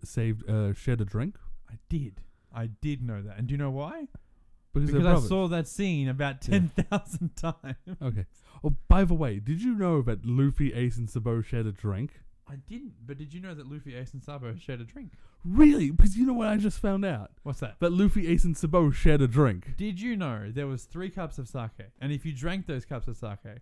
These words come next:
Speaker 2: you and whoever you drink them with become brothers. And Luffy, Ace, and Sabo did that.
Speaker 1: Wow. Hey, you know what else?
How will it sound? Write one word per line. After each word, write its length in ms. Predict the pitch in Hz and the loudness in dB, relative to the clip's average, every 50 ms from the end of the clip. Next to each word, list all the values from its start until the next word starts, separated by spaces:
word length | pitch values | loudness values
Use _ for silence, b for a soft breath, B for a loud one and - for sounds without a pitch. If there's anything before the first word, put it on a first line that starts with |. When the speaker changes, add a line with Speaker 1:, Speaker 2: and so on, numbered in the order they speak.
| - - _ _ - | -20 -20 _ _ -12
Speaker 2:
you 360 | 131 143 160 180 202 220 220 - | -8 -6 -6 -6 -6 -8 -10 -10
and 200 | 139 139 139 135 | -8 -8 -8 -8
whoever 320 | 135 139 139 151 165 165 | -8 -10 -10 -10 -12 -12
you 120 | 185 180 165 | -14 -14 -14
drink 200 | 170 185 180 - | -14 -14 -14 -12
them 100 | 156 139 | -12 -12
with 160 | 120 113 - | -12 -12 -14
become 260 | - 110 - 127 120 | -16 -16 -14 -12 -12
brothers. 420 | 120 127 139 156 247 302 277 - - b b b b b | -10 -12 -12 -12 -14 -18 -20 -18 -20 b b b b b
And 220 | 135 147 156 156 | -6 -6 -6 -4
Luffy, 280 | 165 196 202 - 185 156 | -4 -4 -4 -4 -4 -6
Ace, 200 | 151 165 156 - | -4 -6 -6 -8
and 100 | 147 131 | -8 -10
Sabo 320 | - 180 180 165 135 127 | -10 -8 -8 -6 -6 -6
did 180 | 131 170 170 - | -4 -6 -8 -8
that. 180 | - 104 95 - b b b b b | -10 -16 -16 -18 b b b b b
Speaker 1:
Wow. 340 | 185 220 254 202 143 113 - - _ _ - - - | 0 0 2 2 0 -2 -4 -10 _ _ -20 -18 -12
Hey, 100 | 214 208 | -8 -6
you 160 | 214 208 226 | -4 -4 -4
know 60 | 247 | -4
what 100 | 240 226 | -4 -6
else? 500 | 226 226 202 135 123 139 - - - - | -6 -6 -6 -6 -6 -8 -8 -10 -12 -18